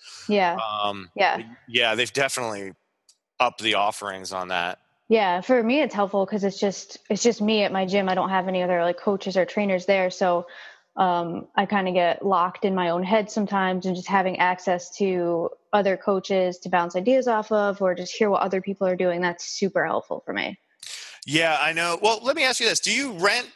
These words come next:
Speaker 2: like, do you have your own physical space, or are you renting space within a space? Like, that's all yours?
Speaker 1: No, I, yeah, it's all mine.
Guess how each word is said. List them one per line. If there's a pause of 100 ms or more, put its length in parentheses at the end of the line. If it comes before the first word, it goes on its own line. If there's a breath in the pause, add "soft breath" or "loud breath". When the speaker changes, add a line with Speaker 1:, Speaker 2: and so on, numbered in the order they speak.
(120)
Speaker 2:
like,
do
you
have
your
own
physical
space,
or
are
you
renting
space
within
a
space?
Like,
that's
all
yours?
Speaker 1:
No,
I,
yeah,
it's
all
mine.